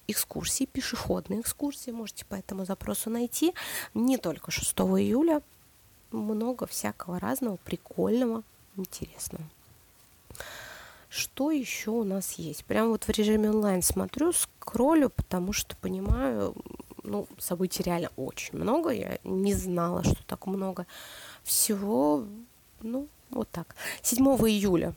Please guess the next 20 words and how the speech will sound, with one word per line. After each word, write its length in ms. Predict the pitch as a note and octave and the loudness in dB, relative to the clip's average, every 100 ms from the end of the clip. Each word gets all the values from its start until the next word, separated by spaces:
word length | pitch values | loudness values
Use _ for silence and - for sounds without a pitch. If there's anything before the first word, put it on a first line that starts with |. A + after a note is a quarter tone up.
| - | -8
что 220 | - F#3+ | 0 4
интересно, 520 | F3+ G3 F#3+ F3 - | 4 4 2 2 2
Moscow 400 | F3+ B3+ - A3+ | 4 2 4 4
Urban 300 | G#3+ - G3+ | 4 4 0
Fest, 500 | - E3+ F3+ C4+ - - - | 0 0 2 2 -2 -8 -4
бесплатное 640 | G3+ - G#3 F3 - F3+ | -2 0 0 0 -2 -6
мероприятие, 880 | F3+ F3+ F#3+ F3+ E3+ E3+ - A3+ B3+ - | -6 -6 -2 0 0 -4 -6 -8 -10 -4
программа 520 | G3+ G3 G#3+ G#3+ G3 | 2 4 4 4 4
с 40 | F3+ | 2
семи 320 | - F#3 F3+ | 0 0 0
утра. 540 | F3+ - E3 E3+ F#3+ - - | -2 -2 -2 -2 -6 -8 -10
Ребята, 720 | G3+ F3+ - F3+ F#3 - D#4 - - | -6 -6 -4 -2 -2 -4 -6 -8 -10
я 280 | G3+ F3+ F#3+ | -8 -8 -8
думаю, 260 | G#3+ B3 B3+ | -8 -8 -12
стоит 240 | - G#3+ | -10 -8
посмотреть, 540 | - - G#3+ F#3 E3+ - - - - | -4 -2 0 0 -2 -2 -4 -6 -4
что 480 | - - - B3+ | -2 -2 4 4
там, 320 | - B3+ B3 A#3 | 6 2 2 -2
что 260 | - - | -6 -4
происходит. 760 | - B2 F3 - C4 C#4+ C4+ | -4 -6 -8 -2 2 4 4